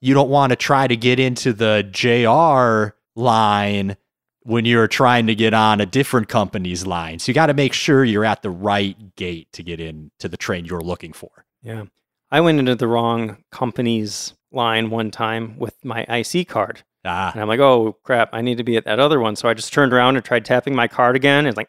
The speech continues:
Speaker 2: "Eh, eh, eh." <laughs> I'm like,
Speaker 1: Uh,
Speaker 2: "Oh,
Speaker 1: I was wondering what would
Speaker 2: crap."
Speaker 1: happen. So what did you have to do?
Speaker 2: I had to go over to the little manned kiosk thing and, and just tell him, like, "I, I'm a dummy. I, I meant to go over there," and he just fixed it, and no big deal.
Speaker 1: Okay.
Speaker 2: Yep.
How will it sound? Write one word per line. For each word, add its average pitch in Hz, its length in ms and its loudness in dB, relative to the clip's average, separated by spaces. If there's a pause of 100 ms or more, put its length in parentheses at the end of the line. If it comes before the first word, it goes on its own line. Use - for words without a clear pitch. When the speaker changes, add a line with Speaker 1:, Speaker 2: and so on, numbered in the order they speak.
Speaker 2:
"Eh, 151 200 4
eh, 143 200 2
eh." 139 280 4
<laughs> - 360 -16
I'm 120 80 -10
like, 104 80 -2
Speaker 1:
Uh, 104 40 2
Speaker 2:
"Oh, 120 320 4
Speaker 1:
I 135 80 4
was 135 140 2
wondering 131 240 6
what 131 120 4
would 127 60 4
Speaker 2:
crap." 180 280 2
Speaker 1:
happen. 98 380 -2
So 135 160 -4
what 147 120 0
did 147 60 -4
you 151 80 2
have 151 120 0
to 120 80 -6
do? 101 400 -2
Speaker 2:
I 127 100 0
had 131 100 2
to 131 80 0
go 131 120 2
over 127 160 2
to 123 60 0
the 120 60 -4
little 123 240 2
manned 117 440 -2 (100)
kiosk 120 480 0
thing 113 360 -6
and, 107 340 -6
and 113 120 -8
just 113 160 -8
tell 110 220 -6
him, 110 80 -6
like, 113 180 -4
"I, - 80 -20
I'm 117 140 -6
a 113 40 -4
dummy. 120 380 0
I, 113 300 -2
I 107 40 -8
meant 110 180 -8
to 120 80 -12
go 117 140 0
over 117 200 0
there," 131 400 4
and 120 100 0
he 117 200 -6
just 110 220 -12
fixed - 340 -6
it, 110 200 0
and 104 460 -14
no 113 140 -10
big 110 160 -10
deal. 104 240 -6 (120)
Speaker 1:
Okay. 101 280 -2 (500)
Speaker 2:
Yep. 71 160 -14